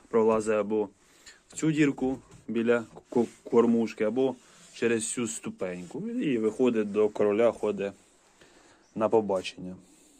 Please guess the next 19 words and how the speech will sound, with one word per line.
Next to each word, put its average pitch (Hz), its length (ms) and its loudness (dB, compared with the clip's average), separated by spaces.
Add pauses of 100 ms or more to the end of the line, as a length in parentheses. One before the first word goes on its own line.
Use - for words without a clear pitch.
(400)
Будемо 113 380 0
зараз 110 440 0 (1000)
ситуацію 113 680 4
виправляти. 101 680 -4 (600)
Завершили 117 580 4
ми 110 320 -6
на 107 140 -8
сьогодні 113 440 0
свою 98 300 -8
працю, 143 380 2
зробили 117 600 2 (300)
такий 107 500 -4 (1000)
примітивну 123 1040 4 (100)
кришку, 143 640 2 (120)
щоб 120 280 -2 (140)
наша 117 380 -2 (800)
кроличка 120 720 2 (160)
в - 60 -20
ці 117 320 -4